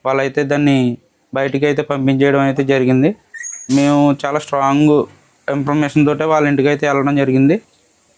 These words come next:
మేమైతే అది మా ఇంట్లో ఒక చిన్నపిల్ల లెక్క. ఆ, నేను ఒక రోజు దాన్ని వదిలేసి బయటికి వెళ్తేనే ఫుడ్ అది ఏం తి-, తినేది కాదు. అటువంటిది ఈ రోజుకి సెవెన్ డేస్ అయితే అయిపోయింది. ఆ,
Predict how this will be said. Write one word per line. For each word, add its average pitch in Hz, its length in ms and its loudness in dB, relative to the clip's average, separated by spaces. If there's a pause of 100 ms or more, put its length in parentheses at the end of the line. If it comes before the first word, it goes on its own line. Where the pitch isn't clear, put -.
(320)
మేమైతే 147 460 2
అది 165 380 2 (260)
మా 139 160 2
ఇంట్లో 143 280 0
ఒక 160 80 -4 (100)
చిన్నపిల్ల 151 360 0
లెక్క. 156 360 -4 (640)
ఆ, 135 460 0 (120)
నేను 147 240 2
ఒక 147 140 -4
రోజు 151 240 0
దాన్ని 165 240 0
వదిలేసి 165 300 0
బయటికి 156 300 -2
వెళ్తేనే 160 320 0
ఫుడ్ 147 280 -2
అది 151 180 0
ఏం 151 200 2
తి-, 135 380 2 (100)
తినేది 147 260 0
కాదు. 143 200 2
అటువంటిది 147 640 0
ఈ 151 80 4
రోజుకి 147 520 2
సెవెన్ 139 300 -2
డేస్ 135 160 0
అయితే 143 160 0
అయిపోయింది. 139 460 2 (720)
ఆ, 135 460 2